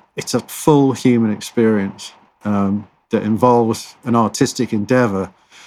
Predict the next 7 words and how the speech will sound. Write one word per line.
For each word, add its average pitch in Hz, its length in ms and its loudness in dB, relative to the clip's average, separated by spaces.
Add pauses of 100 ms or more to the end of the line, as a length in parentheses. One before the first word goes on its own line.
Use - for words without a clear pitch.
(1160)
But 98 60 -6
it's 107 140 -2
also 156 320 2
kind 127 200 2
of 110 60 2
a 101 60 0
bit 117 260 0